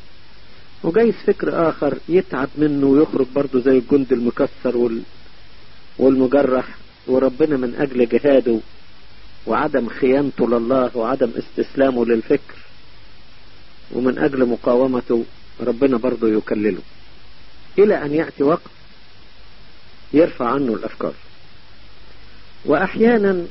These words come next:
كما يقول القديس باسيليوس الكبير في نسكياته،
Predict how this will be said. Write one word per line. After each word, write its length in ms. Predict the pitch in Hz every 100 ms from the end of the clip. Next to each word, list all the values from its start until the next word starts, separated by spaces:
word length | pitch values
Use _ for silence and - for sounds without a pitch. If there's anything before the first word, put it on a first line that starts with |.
| -
كما 240 | 180 165 151
يقول 300 | - 185 156
القديس 500 | - 135 151 139 - - - - - - - - - -
باسيليوس 600 | 117 113 - 151 127 117
الكبير 360 | 120 - 123 139
في 160 | - 120
نسكياته، 760 | 117 - - 117 135 135 127